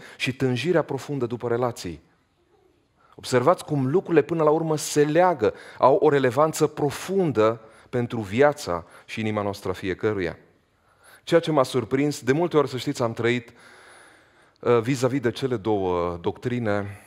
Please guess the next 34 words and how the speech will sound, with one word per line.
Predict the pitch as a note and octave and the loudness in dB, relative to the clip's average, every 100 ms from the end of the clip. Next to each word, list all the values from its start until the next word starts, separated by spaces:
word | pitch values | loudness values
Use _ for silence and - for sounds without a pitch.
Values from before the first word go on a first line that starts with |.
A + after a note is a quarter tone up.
| _ | _
oarecare | - C3 C3 C3 E3 E3 D3 C#3 B2+ A#2 - | 0 2 2 2 0 2 2 2 0 -2 -10
frustrare, | - A#2+ - B2+ C#3 G#2+ | -8 -8 -4 2 2 2
pentru | F#2+ A#2 B2+ | -2 -4 -8
că | B2+ B2 A#2 A#2 | -4 0 0 0
ajungi | A#2 D3 D#3+ | -2 -2 0
la | D3 | 2
o | A2 | 2
limită | G#2 G#2+ A#2+ | 0 -4 -4
în | C#3+ | -2
care | C#3 | -2
simți | B2+ D3+ C#3+ | -4 -6 -6
că | C#3+ | -6
nu | |
poți | B2+ A#2+ A2 | -4 -6 -6
merge | G2+ F#2 | -8 -6
mai | F2 | -4
departe. | F2 - E2+ F2+ D#2 _ _ - - | -4 -4 -4 -4 -10 _ _ -20 -14
Și | - | -10
capcana | B2 A#2+ - E3+ F#3+ D3+ | 0 0 2 4 4 4
în | |
care | A#2 A2 | 0 -2
cazi | F#2 F#2+ G2 G#2 - _ | -2 -2 -4 -6 -16 _
e | - A#2 | -8 -6
să | - | -4
crezi | A2 D#3 F3 | 0 0 0
că | C#3+ | -2
toate | B2+ F3 D3+ | 0 0 0
lucrurile | D#3+ D#3 B2+ | -2 -2 -2
le | A#2 | -2
poți | D3 D3+ - - - | -2 -2 -6 -16 0
elucida | C3 B2+ A#2+ A2 C3 | 0 0 -6 2 4
la | B2+ | 4
nivel | G#2+ G#2+ B2 | 0 -4 0
rațional, | A#2+ A2 - C#3 C#3 | 2 0 -2 0 0